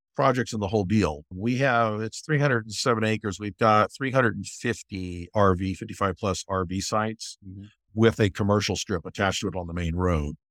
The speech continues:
Speaker 1: Then there's another commercial strip on the opposite side of the road that we'll probably just keep. There is those build to rent senior homes.
Speaker 2: Mm-hmm.
Speaker 1: There's a complex of those going in, into that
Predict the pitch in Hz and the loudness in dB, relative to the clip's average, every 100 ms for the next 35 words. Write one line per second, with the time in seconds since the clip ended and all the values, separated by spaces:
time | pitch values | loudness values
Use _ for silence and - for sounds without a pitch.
0 | _ _ _ 113 113 101 98 110 120 - | _ _ _ 0 2 2 2 2 2 0
1 | 107 98 90 - 101 90 87 92 104 - | 0 0 -2 -2 -2 -2 -2 2 2 2
2 | 92 - 92 90 87 87 87 78 - 80 | -10 0 0 0 -4 -2 -2 -2 -12 -14
3 | 78 - 87 85 80 - - 104 90 _ | -14 -4 -4 -2 -6 -10 -4 -4 -4 _
4 | - 98 95 90 - - 92 82 110 107 | 0 4 6 4 0 -2 -2 0 0 2
5 | 101 98 - 104 107 110 104 101 120 160 | 0 -2 -4 -8 -4 -2 -4 -2 -2 -2
6 | 196 - _ _ 110 98 90 - 117 113 | -6 -18 _ _ -14 -6 -6 0 4 4
7 | - 104 - 87 90 98 156 - 127 120 | 4 0 0 -4 -2 -2 -4 -8 -4 -2
8 | 117 117 120 127 131 - 117 113 120 131 | 0 0 0 -2 -6 -6 -6 -2 0 0
9 | 139 | -2